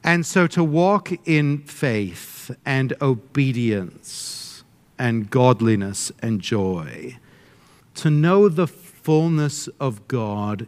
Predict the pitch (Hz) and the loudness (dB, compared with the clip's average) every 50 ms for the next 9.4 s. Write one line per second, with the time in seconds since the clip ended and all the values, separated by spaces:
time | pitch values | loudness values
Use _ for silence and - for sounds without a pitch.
0 | - _ - 127 113 113 104 101 101 101 101 101 98 95 95 92 92 90 90 90 | -12 _ -4 -2 -2 0 0 0 0 0 0 0 0 0 0 -2 -2 -2 -4 -6
1 | 104 107 - - - - - - - - - _ _ - - _ - - _ _ | -8 -10 -10 -10 -10 -10 -10 -10 -10 -12 -14 _ _ -20 -20 _ -20 -20 _ _
2 | _ _ _ - 151 147 170 175 170 160 160 175 185 208 226 202 - - 196 185 | _ _ _ -2 2 2 4 6 6 6 6 6 4 4 2 0 0 0 0 0
3 | 143 175 170 160 151 151 139 - - 143 131 113 113 113 - - 135 131 131 135 | 2 2 2 2 2 0 -2 -2 -2 -2 0 0 0 -2 -4 -4 -2 0 0 0
4 | 131 127 139 139 139 135 135 135 139 143 147 151 160 165 170 170 180 175 - - | 0 0 -2 -2 -2 -2 -2 0 0 2 2 2 2 2 2 2 2 0 -2 -4
5 | - 131 127 131 - _ _ - 127 135 147 156 151 160 147 - - - 143 123 | -4 -4 -4 -4 -6 _ _ -2 0 0 0 0 -2 -2 -4 -6 -6 -4 -4 -2
6 | 107 107 98 98 104 107 107 104 - - - - _ _ _ - 139 131 131 135 | -2 -2 -4 -4 -6 -6 -8 -8 -10 -16 -20 -20 _ _ _ -2 -2 0 0 -2
7 | 117 101 131 131 123 131 131 135 147 139 117 101 101 104 110 127 123 - - - | 0 0 2 2 4 4 4 2 2 0 0 -2 -2 -2 -2 -2 -4 -4 -6 -4
8 | 135 123 120 117 113 113 113 110 - - - 131 135 139 147 143 - - 107 92 | -2 0 0 2 0 0 -2 -4 -8 -6 -2 -2 0 0 -2 -4 -6 -8 -10 -8
9 | 87 85 73 - - - - - | -8 -10 -10 -12 -14 -14 -14 -16